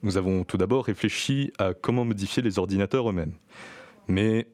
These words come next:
au fur et à mesure de nos recherches, on s'est rendu compte que cela n'était pas du tout suffisant pour atteindre cet objectif, et qu'il serait aussi souhaitable de créer de nouvelles infrastructures pour accompagner le nouvel ordinateur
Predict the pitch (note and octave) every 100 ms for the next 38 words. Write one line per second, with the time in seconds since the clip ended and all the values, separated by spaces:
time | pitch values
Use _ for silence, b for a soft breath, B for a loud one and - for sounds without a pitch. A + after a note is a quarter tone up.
0 | _ _ F#2 - F2+ E2 F2+ F#2 G2+ F2
1 | E2 D#2+ F2 - B2 - - - - F#2+
2 | G#2+ G#2+ A2 - D3+ - G2+ A2 G2+ G#2+
3 | F#2+ A#2 - B B B - C#3 B2 B2
4 | - E2+ F2+ G#2 A2+ F2 E2 G#2+ F#2 F2
5 | - F#2 E2+ - - - - B B B
6 | G2+ - G2 G2+ G2 F#2+ - F#2 - G#2
7 | C3 B2 G2 F2+ - G2+ F2+ F2 F#2+ C#3+
8 | A2+ A2 - - - - - - B2+ C#3
9 | B B B - F#2 - F#2+ F#2 G2 A#2+
10 | F2+ G2 G#2 E2 E2 F2+ D#2+ - A2 A2
11 | G#2+